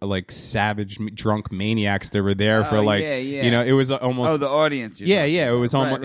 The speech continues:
Speaker 1: it was almost like,
Speaker 2: Uh-huh.
Speaker 1: uh, the equivalent of, like, w-, watching, like, uh, Gladiators and, and, and, you know, back
Speaker 2: I
Speaker 1: in the Roman
Speaker 2: gotcha.
Speaker 1: era. You know what I
Speaker 2: I
Speaker 1: mean?
Speaker 2: gotcha.
Speaker 1: Like, people went, went there
Speaker 2: Yeah.
Speaker 1: because they wanted blood.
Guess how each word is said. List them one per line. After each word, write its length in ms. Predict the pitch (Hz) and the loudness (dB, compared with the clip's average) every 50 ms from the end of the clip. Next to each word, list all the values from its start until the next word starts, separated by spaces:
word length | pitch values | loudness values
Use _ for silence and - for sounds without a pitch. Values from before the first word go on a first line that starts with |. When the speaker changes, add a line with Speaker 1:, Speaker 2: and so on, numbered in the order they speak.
| 135 139 | 2 4
Speaker 1:
it 40 | 143 | 4
was 180 | 139 139 127 | 4 4 2
almost 300 | 143 135 135 135 123 - 127 | 2 2 2 0 -2 0 0
like, 280 | 120 113 110 104 - | 0 0 0 0 0
Speaker 2:
Uh-huh. 240 | 107 104 101 98 101 - | -2 0 0 -2 -2 -4
Speaker 1:
uh, 40 | 110 | -2
the 140 | 107 113 110 | -2 -2 -2
equivalent 500 | 104 - 131 120 110 113 110 107 104 - | 0 0 0 0 2 0 -2 -4 -4 -4
of, 220 | - 101 98 92 | -4 -4 -4 -2
like, 220 | 107 101 98 95 - | -2 -2 -2 -2 -4
w-, 240 | - - 104 107 82 92 | -8 -12 -14 -14 -8 -2
watching, 400 | 107 104 101 101 - - 104 101 | 0 0 0 0 -2 -4 -4 -4
like, 280 | 95 95 92 90 - - | -2 -4 -4 -4 -4 -4
uh, 260 | 92 90 87 90 - 98 | -4 -2 -2 -4 -6 -6
Gladiators 760 | 95 107 101 104 104 101 95 92 92 90 90 87 87 87 98 | -6 -4 -2 -2 -2 -2 -2 -4 -4 -4 -4 -4 -4 -6 -8
and, 160 | 92 90 90 - | -8 -10 -10 -8
and, 240 | 98 95 92 92 - | -8 -8 -8 -8 -8
and, 160 | - 98 95 95 | -8 -8 -6 -4
you 80 | 95 92 | -4 -4
know, 200 | 92 92 95 92 | -4 -4 -4 -4
back 200 | 92 95 95 98 | -2 -2 -2 -2
Speaker 2:
I 40 | |
Speaker 1:
in 80 | 123 98 | -2 -2
the 60 | 98 | -2
Roman 320 | - - 104 104 101 98 95 | 0 0 0 0 0 0 -2
Speaker 2:
gotcha. 100 | 92 92 | -2 -2
Speaker 1:
era. 200 | 90 90 87 87 | -2 -2 -2 -2
You 80 | 101 104 | -2 -2
know 100 | 107 107 | 0 0
what 80 | 104 | 0
I 40 | 107 | -2
Speaker 2:
I 40 | 101 | -2
Speaker 1:
mean? 240 | 110 113 110 110 110 | -2 -2 -2 -2 -2
Speaker 2:
gotcha. 140 | 107 104 104 | -2 -4 -4
Speaker 1:
Like, 180 | 98 87 - - | -6 -14 -12 -2
people 220 | - 151 143 147 131 | -2 0 0 0 0
went, 300 | 131 131 127 113 113 - | 0 -2 -2 -4 -8 -6
went 200 | 113 120 123 143 | -4 -4 -2 0
there 120 | 135 123 | 0 0
Speaker 2:
Yeah. 60 | 117 101 | 0 0
Speaker 1:
because 220 | 107 - 113 101 | -2 -4 -2 -2
they 100 | 110 107 | -2 -2
wanted 420 | 107 104 110 113 113 113 107 98 | -2 -2 0 0 0 0 -2 -2
blood. 420 | 95 104 101 101 101 101 101 101 | -2 0 2 2 2 2 0 -4